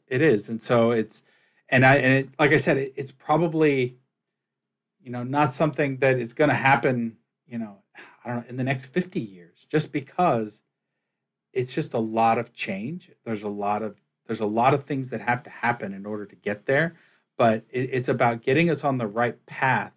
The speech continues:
to being able to manage that waste. 'Cause again, you know, our, our process doesn't seem to be scaling,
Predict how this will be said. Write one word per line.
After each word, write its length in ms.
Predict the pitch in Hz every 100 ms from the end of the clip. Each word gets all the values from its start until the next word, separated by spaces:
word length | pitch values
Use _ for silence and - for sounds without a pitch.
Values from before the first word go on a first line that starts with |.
| _
to 60 | -
being 240 | 104 117
able 220 | 120 113 113
to 120 | 113
manage 720 | 104 107 113 104 98 - _ _ _
that 200 | 107 -
waste. 360 | 131 135 127 -
'Cause 160 | 143 120
again, 520 | 117 185 165 104 - _ _ _ _ _ _ _ _ _ -
you 100 | 139
know, 100 | 165
our, 320 | 131 135 131 -
our 100 | 123
process 640 | - - 180 190 147 131
doesn't 300 | - 147 143
seem 260 | - 160 156
to 100 | 151
be 140 | 120
scaling, 600 | 117 - 135 175 135 92